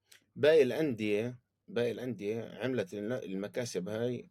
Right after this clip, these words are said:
ال-، الرأسمالية، وبالآخر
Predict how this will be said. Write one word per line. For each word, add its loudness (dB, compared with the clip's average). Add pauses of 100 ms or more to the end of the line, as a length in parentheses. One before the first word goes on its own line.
ال-، -12
الرأسمالية، -4
وبالآخر 0